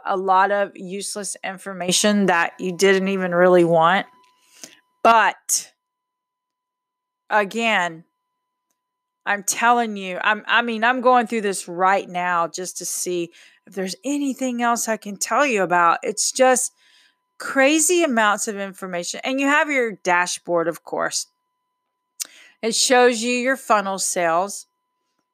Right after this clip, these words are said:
You can go by funnel. Oh, and here's the, here's another thing I like. So I have a funnel, and it's promoting the One Funnel Away Challenge.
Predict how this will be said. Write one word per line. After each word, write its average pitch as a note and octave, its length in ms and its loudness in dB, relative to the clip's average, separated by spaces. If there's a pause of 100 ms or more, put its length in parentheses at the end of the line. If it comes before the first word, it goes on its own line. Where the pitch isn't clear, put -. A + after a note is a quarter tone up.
You B3 180 2
can C#4 180 -4
go A#3 180 4
by B3 180 2
funnel. G3 460 -2
Oh, C4 180 4
and B3+ 100 -2
here's D#4 260 -4
the, C4 100 -8
here's D4+ 260 -8
another G#3+ 440 -2
thing E3 240 -8
I D#3 100 -2
like. C#3+ 320 -4 (760)
So C4 1000 4
I D4 160 4
have F4+ 280 -2
a E4+ 80 -4
funnel, G3+ 680 -6 (1500)
and B3+ 260 2
it's - 220 -2
promoting B3 580 0
the A3+ 100 -2
One G#3 280 0
Funnel A#3 320 0
Away F#3+ 240 0
Challenge. E3+ 760 -10